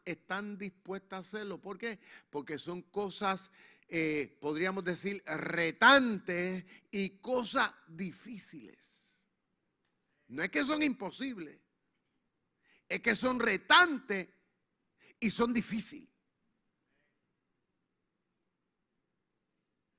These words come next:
Muy pocas son las personas en la vida, créanmelo, muy pocas, son las que están dispuestos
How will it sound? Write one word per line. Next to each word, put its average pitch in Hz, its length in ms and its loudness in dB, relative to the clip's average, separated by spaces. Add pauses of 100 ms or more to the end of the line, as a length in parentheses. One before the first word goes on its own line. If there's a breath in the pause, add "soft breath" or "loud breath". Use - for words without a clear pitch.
(960)
Muy 208 260 -2
pocas 214 360 -8
son 202 200 -10
las 185 80 -8
personas 175 540 -12
en 143 220 -14
la 123 140 -12
vida, 135 420 -14 (220)
créanmelo, 110 540 -14
muy 151 280 -12
pocas, - 400 -20 (1040 soft breath)
son 180 320 -8
las 175 120 -4
que 131 420 -8
están 165 400 -12
dispuestos 165 680 -12